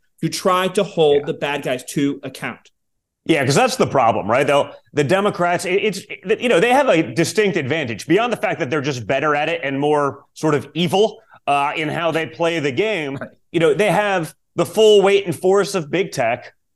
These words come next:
Speaker 2: They have the full
Speaker 1: Yes.
Speaker 2: weight and force of the mainstream media. They have the full weight and force of big social for the most part, you know, all sort of doing their bidding for them. So when they're not exactly quick about getting us answers, you know, they're slow rolling and hoping for,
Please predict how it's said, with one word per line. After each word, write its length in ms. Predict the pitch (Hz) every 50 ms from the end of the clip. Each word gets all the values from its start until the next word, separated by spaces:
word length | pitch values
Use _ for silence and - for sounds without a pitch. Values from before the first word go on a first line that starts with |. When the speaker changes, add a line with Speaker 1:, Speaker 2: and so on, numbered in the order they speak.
| _ -
Speaker 2:
They 100 | 143 139
have 180 | 151 175 160
the 80 | 160 165
full 240 | - 214 208 208 196
Speaker 1:
Yes. 80 | 185
Speaker 2:
weight 160 | 196 202 170 185
and 80 | 165
force 280 | - 196 202 202 185 -
of 80 | 180 156
the 60 | 175
mainstream 520 | 165 175 180 190 185 - - - 190 185 165
media. 460 | 143 131 120 120 117 123 139 147 - - _ _ _ -
They 80 | 156 151
have 220 | 156 180 190 156
the 80 | 185 175
full 240 | - 202 220 220 208
weight 200 | 208 208 208 -
and 120 | 190 147
force 280 | 185 202 202 196 - 180
of 120 | 180 139
big 200 | 117 180 190 160
social 440 | - - 175 165 165 127 160 151 127
for 100 | - 165
the 80 | 151 151
most 280 | 151 151 151 - -
part, 320 | - 143 139 139 170 - - - _ _ _ _ _ _ _ _ _ _
you 80 | 185 185
know, 80 | 196 - 185
all 180 | 233 262 277
sort 200 | 277 - 269 254
of 140 | 226 170 135
doing 280 | 151 220 214 214 196 160
their 160 | 180 180 165
bidding 400 | 131 110 185 196 196 190 170 156
for 280 | - - 175 196 190
them. 200 | 156 143 117 113
So 340 | 110 - 170 160 160 156 - - _ _ _ -
when 220 | - 185 196 202
they're 160 | 214 214 208
not 200 | 220 254 277 285
exactly 540 | 277 233 190 185 220 214 214 214 214 185 165
quick 400 | - - - - 277 240 196 -
about 300 | 190 156 185 170 - 143
getting 240 | 180 190 202 196 190
us 120 | 170 -
answers, 380 | 185 196 208 185 143 143 127 127
you 80 | 220
know, 80 | 226 262
they're 140 | 247 262 247
slow 280 | 254 - 254 269 262
rolling 320 | 247 220 175 160 156 139 139
and 80 | 139
hoping 240 | 165 202 196 214 196
for, 360 | 160 196 202 185 185 170 -